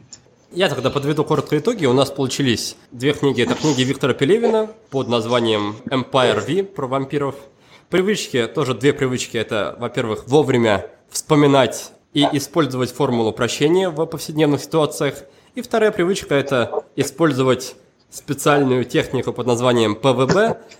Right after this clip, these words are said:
по отношению к незнакомым людям, которые пытаются нас как-то вывести из себя. Сервис — это сервис Chrono Control. Вопрос — это вопрос, зачем я это делаю. И фильм — это, скорее даже, передача.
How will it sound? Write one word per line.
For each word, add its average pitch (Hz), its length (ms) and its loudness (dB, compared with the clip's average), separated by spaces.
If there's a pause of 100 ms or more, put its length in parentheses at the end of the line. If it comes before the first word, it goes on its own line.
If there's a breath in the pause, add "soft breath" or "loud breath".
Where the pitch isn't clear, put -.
(160)
по 156 80 -2
отношению 156 520 0
к 120 460 -2
незнакомым 151 540 2
людям, 202 200 -2
которые 139 300 -2
пытаются 131 400 -2
нас 120 160 0
как-то 107 420 -4 (120)
вывести 117 640 0
из 117 160 -8
себя. 104 260 -4 (580 soft breath)
Сервис — 190 540 0
это 131 220 -2
сервис - 500 -2 (240)
Chrono 147 260 2
Control. 117 520 0 (500 soft breath)
Вопрос — 175 500 0 (200)
это 120 340 0
вопрос, 127 380 -2
зачем 127 480 0
я 107 180 2
это 107 140 -2
делаю. 214 460 0 (140)
И 254 160 -2
фильм — 226 460 0 (100)
это, 123 460 -4
скорее 113 320 0
даже, 110 180 2
передача. 170 680 2